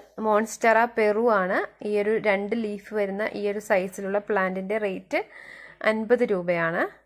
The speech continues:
നല്ലൊരു പ്ലാന്റ് ആണ്. അടുത്തത് വെരിഗേറ്റഡ് ആയിട്ടുള്ള ഒരു ഫേൺ ആണ്, ടൈഗർ ഫേൺ ആണ് അതിൻ്റെ പേര്. ഏഹ്, ഇതിൻ്റെ റേറ്റ് വരുന്നത്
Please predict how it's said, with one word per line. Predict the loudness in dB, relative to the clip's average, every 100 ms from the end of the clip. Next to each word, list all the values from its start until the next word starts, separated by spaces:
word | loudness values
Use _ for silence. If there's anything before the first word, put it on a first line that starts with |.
| _ _ _ _ _ _ _ _ _ _ _ _ _ _ _ _ _ _ _ _ _ _ _
നല്ലൊരു | -6 -2 0 0 0
പ്ലാന്റ് | 0 0 0
ആണ്. | 0 -2 -4 -10 _ _ _ _ _ _ _ _ _ _ _ _ _ _ _ _ -20 -20 -12 -2
അടുത്തത് | -2 0 -2 2 2 0 -2
വെരിഗേറ്റഡ് | -2 -2 -2 2 2 4 0 2 -2
ആയിട്ടുള്ള | -2 -2 0 0
ഒരു | 0 -2
ഫേൺ | 0 2 2 0
ആണ്, | -2 -4 0
ടൈഗർ | 2 4 2 0
ഫേൺ | 0 -2 0
ആണ് | -2
അതിൻ്റെ | -2 -4 -4
പേര്. | -4 -2 -4 -6 -16 -20 -20 -4 2
ഏഹ്, | 2
ഇതിൻ്റെ | 2 -2 -2 0
റേറ്റ് | 0 0 2
വരുന്നത് | 2 2 0